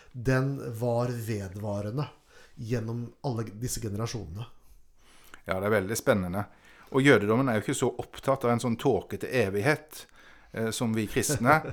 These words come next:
Speaker 1: <laughs>
Speaker 2: men de er mer, eh, forholder seg mer til, til nåtiden.
Speaker 1: Mm.
Speaker 2: Men jødiske eventyr eller fortellinger, de forteller det at når de døde skal stå opp, så vil det skje i Israels land.
Speaker 1: Mm.
Speaker 2: Og en jøde bør derfor begraves i Israel, helst på Oljeberget.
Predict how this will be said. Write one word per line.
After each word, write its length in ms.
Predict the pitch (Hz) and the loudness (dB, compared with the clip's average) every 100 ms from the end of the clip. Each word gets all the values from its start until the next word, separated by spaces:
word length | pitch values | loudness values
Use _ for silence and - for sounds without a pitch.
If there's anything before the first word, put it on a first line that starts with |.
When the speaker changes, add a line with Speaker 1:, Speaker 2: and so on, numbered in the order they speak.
| - | -14
Speaker 1:
<laughs> 320 | - - - 110 | -20 -18 -4 2
Speaker 2:
men 140 | 120 | 4
de 80 | 127 | 6
er 60 | |
mer, 200 | 117 101 107 | 4 0 -2
eh, 560 | 120 113 113 110 110 110 - | -2 -2 0 -2 -4 -6 -10
forholder 280 | - 123 107 | -2 0 2
seg 140 | 131 107 | 0 -2
mer 120 | 92 | -2
til, 160 | 123 110 - | -6 -6 -6
til 140 | 117 | -4
nåtiden. 500 | 101 87 107 101 113 - - _ - | -4 -4 -6 -4 -4 -6 -20 _ -8
Speaker 1:
Mm. 180 | 120 104 92 | -8 -6 -2
Speaker 2:
Men 200 | 127 135 | 0 2
jødiske 560 | 139 139 101 - 131 131 - 135 | 4 4 4 -2 -2 -2 2 4
eventyr 680 | 107 87 98 - 156 123 90 | 4 2 -6 0 0 0 -4
eller 180 | - 113 | -6 -6
fortellinger, 560 | 123 - 98 107 165 160 - _ _ 120 | -4 -4 -2 -2 -2 -2 -6 _ _ -6
de 80 | 117 | -2
forteller 360 | 139 113 101 98 | -2 -2 -2 -2
det 140 | 98 | -4
at 140 | 101 117 | -4 -2
når 120 | 120 | -2
de 80 | 123 | 4
døde 220 | 123 95 | 4 2
skal 160 | - 104 | -6 -8
stå 120 | - 165 | -2 -2
opp, 200 | - - | -4 -10
så 120 | 120 | -4
vil 80 | 110 | -2
det 120 | 113 | -2
skje 160 | - 104 | -2 -4
i 160 | 104 87 | -4 -6
Israels 380 | - 107 - 104 | -6 -6 -4 -2
land. 220 | 110 82 - _ - | -2 -4 -12 _ -16
Speaker 1:
Mm. 120 | 110 | -8
Speaker 2:
Og 80 | 107 | 0
en 120 | 123 | 2
jøde 280 | 135 98 92 | 4 4 2
bør 120 | 120 | -2
derfor 240 | - - 107 | -2 -4 -8
begraves 400 | 104 87 90 - | -6 -6 -6 -6
i 80 | 101 | -6
Israel, 340 | 87 104 104 - - - _ - - - | -4 -2 -4 -4 -16 -20 _ -20 -10 -4
helst 280 | 131 - | -2 -2
på 120 | - - | -2 0
Oljeberget. 560 | 101 87 80 82 101 | -2 -2 -8 -8 -10